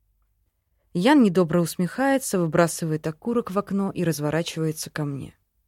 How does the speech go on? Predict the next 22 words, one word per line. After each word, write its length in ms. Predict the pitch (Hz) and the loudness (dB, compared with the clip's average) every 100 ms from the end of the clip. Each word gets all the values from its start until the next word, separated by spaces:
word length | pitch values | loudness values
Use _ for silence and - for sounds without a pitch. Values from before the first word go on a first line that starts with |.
| _ _ _ _ _ _ _ | _ _ _ _ _ _ _
«Не 100 | - | -8
понимаю, 320 | 151 160 151 123 | -2 0 0 -2
какая 300 | - - 202 | -6 -2 0
муха 240 | 165 - | 0 -4
тебя 240 | - 135 | -8 -4
укусила. 600 | 131 - 139 - 78 53 - _ _ _ _ _ _ _ - | -4 -4 -14 -10 -10 -12 -18 _ _ _ _ _ _ _ -2
Но 100 | 165 | 2
я 160 | 214 | 2
не 100 | 254 | 2
стану 540 | 240 - 131 127 82 131 - | 0 -4 -4 -4 -8 -12 -16
вышвыривать 640 | 151 147 - 156 143 120 - | -8 -6 -4 -2 -2 -4 -8
Тину 380 | - 220 226 - | -4 -2 -2 -4
на 180 | 131 | -2
улицу, 580 | 151 247 185 - 127 76 | -2 -2 -4 -8 -8 -10
как 140 | - - | -8 -4
нашкодившего 720 | 156 - 165 135 - - 131 | -4 0 -2 -2 -4 -6 -6
котенка 540 | 147 127 - 240 - | -6 -6 -4 -4 -4
по 100 | - | -8
твоей 280 | 151 147 143 | -4 -2 -2
первой 300 | - 180 185 | 0 0 0
же 140 | 165 | -2
прихоти. 640 | 160 160 135 - - - | -4 -2 -2 -6 -12 -16